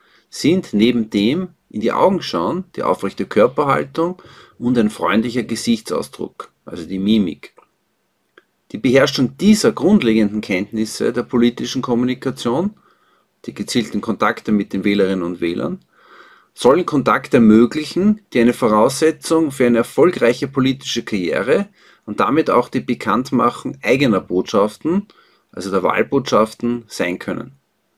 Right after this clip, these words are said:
Um möglichst viele Wählerinnen für sich gewinnen zu können, sollten Politiker und Politikerinnen nicht nur besonders politisch einflussreiche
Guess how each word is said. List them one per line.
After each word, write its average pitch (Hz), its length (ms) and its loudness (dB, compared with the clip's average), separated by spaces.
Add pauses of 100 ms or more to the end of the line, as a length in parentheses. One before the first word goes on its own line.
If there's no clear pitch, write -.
(800)
Um 123 200 2
möglichst 185 420 4
viele 190 420 4
Wählerinnen 104 720 2
für - 180 -8
sich - 340 -4
gewinnen 165 420 2
zu 110 120 -6
können, 127 440 -6 (460)
sollten 123 420 0
Politiker 139 600 -2
und 123 100 -4
Politikerinnen 107 960 -2 (280)
nicht 160 360 2
nur 127 100 2
besonders 117 520 -2
politisch 120 640 -2
einflussreiche 120 1120 -2